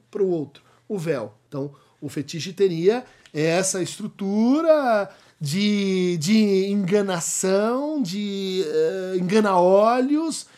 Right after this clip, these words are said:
e que faz com que o fetichista seja também assim tão, tão manipulativo.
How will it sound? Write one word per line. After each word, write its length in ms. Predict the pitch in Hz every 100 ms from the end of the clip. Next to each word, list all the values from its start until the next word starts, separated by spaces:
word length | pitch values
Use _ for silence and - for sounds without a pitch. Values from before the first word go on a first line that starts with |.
| - -
e 100 | 247
que 160 | - 233
faz 380 | - 226 262 -
com 220 | 320 302
que 360 | 269 311 370 - _ -
o 140 | 302
fetichista 680 | - 262 247 - 269 - 349
seja 640 | - - 262 254 294 311
também 520 | 330 302 220 233 339
assim 540 | 359 - 269 294 359 330
tão, 640 | - 269 320 339 311 254
tão 200 | - 254 302 254 190
manipulativo. 1080 | 190 190 190 220 262 285 370 359 196 120